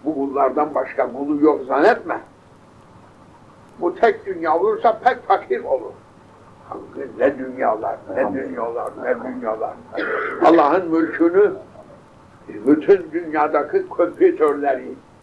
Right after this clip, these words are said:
hesap yapmaya bıraksan beceremez. Allah'ın mülkü. Ya, el mulku lillah.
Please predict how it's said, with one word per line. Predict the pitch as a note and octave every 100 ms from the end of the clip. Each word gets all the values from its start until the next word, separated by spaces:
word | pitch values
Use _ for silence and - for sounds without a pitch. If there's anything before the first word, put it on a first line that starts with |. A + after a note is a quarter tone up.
| - - -
hesap | C#3+ C#3 F3+ F#3
yapmaya | D#3+ D3 C#3+ C#3 C#3+ D3
bıraksan | C3+ C3+ - G#3 F3+
beceremez. | E3 D#3+ E3 B2+ - - - - - - - - -
Allah'ın | C3+ C3+ B2 D#3
mülkü. | - B2 - - - - - - - - - - - -
Ya, | - - - - - -
el | C3+ C3+
mulku | B2+ F#3 F#3+ - C#3+ C#3
lillah. | B2+ A#2+ A#2